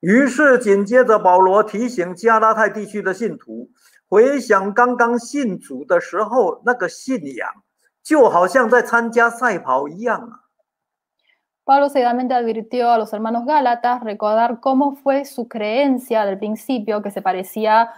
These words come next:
Speaker 2: a una carrera.
Speaker 1: 保罗说：“你们向来跑得好，有谁拦阻你们，叫你们不顺从真理呢？”
Speaker 2: Pablo dijo, "Vosotros corríais bien.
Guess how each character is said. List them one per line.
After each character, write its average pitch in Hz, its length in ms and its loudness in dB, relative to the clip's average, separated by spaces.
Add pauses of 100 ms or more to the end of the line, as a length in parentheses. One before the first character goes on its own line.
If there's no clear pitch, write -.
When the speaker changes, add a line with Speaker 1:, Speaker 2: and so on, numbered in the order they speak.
(240)
Speaker 2:
a 196 140 -2
una 202 260 -4
carrera. 185 540 -2 (880)
Speaker 1:
保 202 140 6
罗 233 200 6
说 285 360 2 (220)
：“你 233 120 -2
们 254 160 2
向 311 220 0
来 220 180 2
跑 185 240 0
得 233 160 2
好， 190 500 2 (240)
有 208 300 0
谁 208 340 -2
拦 233 300 0
阻 247 240 -6
你 180 140 -6
们， 156 260 -8 (160)
叫 262 220 2
你 156 120 -8
们 170 160 -6
不 196 160 -10
顺 240 340 -8
从 185 320 -10
真 277 380 -2
理 110 260 -10
呢？” 226 300 -6 (960)
Speaker 2:
Pablo 285 280 4
dijo, 247 300 -2
"Vosotros 311 500 -4
corríais 240 840 -2
bien. 175 480 -6